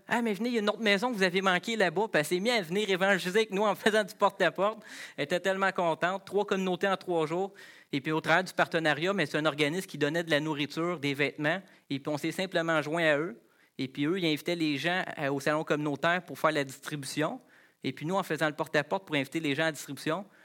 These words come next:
mais aussi on aimerait vous donner un cadeau ici. Puis on remettait la revue Lumière. Alors, le Seigneur, il va faire son travail. Fait que vous voyez la distribution. Et puis, euh, c'est un des projets. J'ai pas le temps d'aller en détail, mais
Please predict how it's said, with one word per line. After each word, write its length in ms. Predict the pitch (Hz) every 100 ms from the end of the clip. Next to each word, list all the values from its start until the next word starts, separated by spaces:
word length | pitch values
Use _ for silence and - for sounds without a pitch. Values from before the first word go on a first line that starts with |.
| _ -
mais 60 |
aussi 160 | 139 -
on 80 | 175
aimerait 220 | 147 147
vous 160 | 143 143
donner 180 | 135
un 80 | 151
cadeau 380 | 143 135 147 156
ici. 240 | 117 143
Puis 160 | 143 -
on 80 | 120
remettait 380 | 127 135 131 151
la 160 | 135
revue 240 | 123 120 127
Lumière. 420 | 120 117 120 - _ _ - - _
Alors, 200 | - 127
le 60 | 127
Seigneur, 340 | 135 135 151
il 80 | 135
va 100 | 127
faire 220 | 123 143
son 140 | 139 127
travail. 440 | 127 120 143 160 - _ _ _ _ _ _ -
Fait 60 |
que 40 | 120
vous 60 |
voyez 200 | 127 131
la 280 | 151 135 131
distribution. 680 | 131 - 139 - 143 147 165 - _ _ 127
Et 80 |
puis, 260 | 117 123 127
euh, 180 | 123 120 117 -
c'est 180 | - 139
un 140 | 165
des 120 | 170
projets. 320 | 165 147 139
J'ai 120 | 180 156
pas 100 | 156
le 60 |
temps 120 | 147
d'aller 220 | 208 175 175
en 60 |
détail, 400 | 160 156 180 196
mais 280 | 160 139